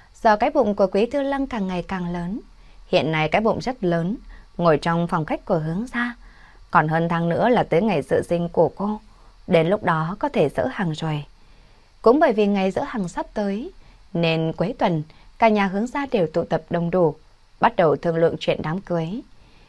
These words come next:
Lại nói ban đầu Hướng Đường Vũ báo cho mọi người biết Tiểu Lăng Giác muốn sau khi sinh em bé mới cử hành hôn lễ. Quả thật, Hướng Vũ Tinh đã bị chọc tức. Thẩm Gia Gia lại lo lắng,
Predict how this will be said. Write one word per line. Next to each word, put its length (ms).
Lại 240
nói 340
ban 160
đầu 160
Hướng 220
Đường 140
Vũ 180
báo 220
cho 160
mọi 220
người 200
biết 180
Tiểu 180
Lăng 240
Giác 220
muốn 280
sau 160
khi 220
sinh 200
em 200
bé 160
mới 260
cử 180
hành 260
hôn 180
lễ. 240
Quả 120
thật, 200
Hướng 360
Vũ 160
Tinh 240
đã 80
bị 260
chọc 260
tức. 120
Thẩm 240
Gia 160
Gia 240
lại 200
lo 160
lắng, 300